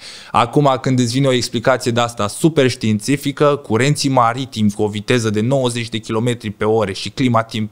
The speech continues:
temperată oceanică și strâmtoarea Gibraltar, care are o formă care favorizează genul ăsta de curent și tornade,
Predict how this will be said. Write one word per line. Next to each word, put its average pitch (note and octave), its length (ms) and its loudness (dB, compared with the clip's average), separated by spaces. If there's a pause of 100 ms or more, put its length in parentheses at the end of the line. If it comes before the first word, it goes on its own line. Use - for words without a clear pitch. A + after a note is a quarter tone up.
temperată A#2 500 0
oceanică G#2+ 500 -2
și G2+ 140 -6
strâmtoarea A2+ 520 0
Gibraltar, G#2+ 720 0
care G#2 200 -4
are A#2 100 0
o A2 80 2
formă A#2 340 -2
care G#2+ 200 -2
favorizează A2+ 840 0
genul A2 240 -2
ăsta G#2+ 180 -4
de G2 120 -4
curent G#2+ 360 0
și - 140 -8
tornade, G#2+ 600 0